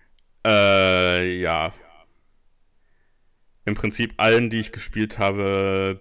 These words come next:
bis zehn. Elf hatte ich nicht gespielt und zwölf hat wieder ein gutes, hat wieder gutes Gameplay. Zwölf,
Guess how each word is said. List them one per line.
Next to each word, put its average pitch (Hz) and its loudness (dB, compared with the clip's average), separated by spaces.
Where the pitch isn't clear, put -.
bis - -6
zehn. 92 -2
Elf 110 -2
hatte 110 -2
ich 98 -10
nicht 113 -6
gespielt 151 -10
und 107 -10
zwölf 123 -4
hat 156 -4
wieder 127 -2
ein 107 -2
gutes, - -8
hat 110 -6
wieder 120 -2
gutes 110 -10
Gameplay. - -10
Zwölf, - -8